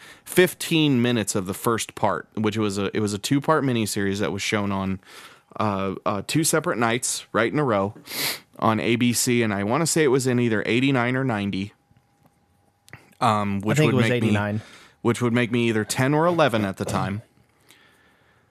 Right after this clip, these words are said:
Speaker 1: And there's the scene at the beginning where Georgie gets pulled down into the sewer by Pennywise. And there's this scene where it's just him tilting his head to one side, and he's got the yellow eyes and the razor-sharp teeth,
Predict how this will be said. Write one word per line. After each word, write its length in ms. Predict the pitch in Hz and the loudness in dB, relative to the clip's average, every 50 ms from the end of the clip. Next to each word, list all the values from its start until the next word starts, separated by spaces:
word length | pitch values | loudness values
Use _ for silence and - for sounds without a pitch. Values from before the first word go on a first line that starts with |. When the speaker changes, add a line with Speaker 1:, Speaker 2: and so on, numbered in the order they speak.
| _ _ _ _ | _ _ _ _
Speaker 1:
And 460 | 110 117 113 113 113 113 110 104 104 - | 0 2 2 2 2 2 0 -2 -2 0
there's 300 | 117 117 117 110 101 - | 0 0 2 0 -2 -2
the 120 | 117 113 | -2 -2
scene 300 | - - - 131 123 123 | 0 0 0 0 0 0
at 120 | 135 135 | 0 -2
the 60 | - 151 | -2 -2
beginning 720 | 143 185 170 156 170 156 120 120 120 123 135 143 135 120 | -2 -2 0 2 2 2 2 2 0 0 -2 -4 -6 -4
where 300 | 117 113 113 110 110 107 | -2 0 0 2 2 0
Georgie 500 | 101 104 107 117 120 123 123 120 135 127 | -2 -2 -2 0 0 0 0 0 -2 -2
gets 220 | 110 123 127 - | 0 0 -2 -2
pulled 320 | - - - 123 117 110 104 | -2 -6 -4 -4 -4 -2 -2
down 240 | 110 104 104 107 107 | -2 -2 -2 -2 -2
into 200 | 107 107 - 127 | -4 -4 -2 -2
the 100 | 127 123 | -2 -2
sewer 320 | - - 123 104 95 98 | -2 -2 -2 -2 -2 -4
by 180 | 95 98 98 - | -4 -4 -4 -4
Pennywise. 720 | - - 117 110 95 90 90 85 80 82 - - - - _ _ - - - - - - - _ | -4 -4 -4 -4 -4 -6 -8 -10 -12 -14 -16 -16 -18 -18 _ _ -20 -20 -20 -20 -20 -20 -20 _
And 260 | - - 107 101 98 98 | -6 -4 -4 -2 -2 -2
there's 220 | 98 98 98 101 | -2 -4 -4 -4
this 140 | 107 101 98 - | -4 -2 -2 -2
scene 320 | - 110 110 110 107 107 | -2 0 -2 -2 -2 -2
where 200 | 101 98 95 98 | -2 -2 -2 -2
it's 160 | 101 - - | -2 -4 -2
just 300 | - - 113 107 - - - | 0 0 0 0 -2 -4 -4
him 480 | - - 147 156 160 160 165 165 160 - _ _ _ _ _ _ _ _ _ - | -2 -2 0 0 0 0 -2 -4 -6 -10 _ _ _ _ _ _ _ _ _ -2
tilting 340 | - 139 135 - 147 147 | -2 0 0 0 0 0
his 160 | 143 139 131 - | 0 -2 -2 -2
head 220 | 139 127 123 117 | -2 -2 -2 -4
to 80 | 117 120 | -6 -4
one 200 | 110 110 113 113 | -4 -2 -2 -2
side, 260 | - - 107 107 107 | -2 -2 -2 -2 -2
and 60 | 104 | -4
he's 120 | 101 95 | -6 -4
got 160 | - 104 95 - | -4 -6 -6 -6
the 60 | 98 | -6
yellow 300 | 98 101 110 127 131 123 | -4 -2 0 0 0 0
eyes 240 | 110 104 104 104 104 | -2 -2 -4 -4 -6
and 80 | 104 98 | -6 -8
the 60 | 98 | -6
razor-sharp 540 | 101 104 107 113 120 117 - 135 127 123 - | -4 -4 -4 -4 -6 -6 -4 -4 -4 -4 -4
teeth, 300 | - - 95 98 92 - | -6 -8 -8 -8 -8 -12